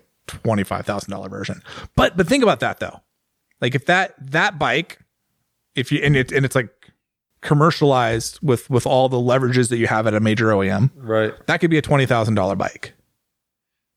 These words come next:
Speaker 1: And you can be like, "Would you, would you ride that for twenty grand?" Like, 'cause, like, I, like, I should back it up.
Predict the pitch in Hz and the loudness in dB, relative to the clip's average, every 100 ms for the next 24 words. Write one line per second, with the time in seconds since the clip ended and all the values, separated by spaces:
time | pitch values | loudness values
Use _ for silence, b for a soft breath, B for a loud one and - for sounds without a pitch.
0 | _ _ _ _ _ 139 131 135 139 110 | _ _ _ _ _ 0 2 4 2 0
1 | - 156 120 139 147 117 120 127 127 127 | -4 -2 2 4 4 2 4 6 6 4
2 | 127 101 92 151 - 156 139 139 135 120 | 2 0 -2 -2 -4 -6 -2 0 0 2
3 | 117 139 190 214 - 117 117 165 190 160 | 2 4 4 4 0 -2 0 2 2 0
4 | 190 190 - 175 120 170 156 151 135 123 | -4 -4 -10 -10 -6 -4 -2 0 0 -2
5 | 98 | -6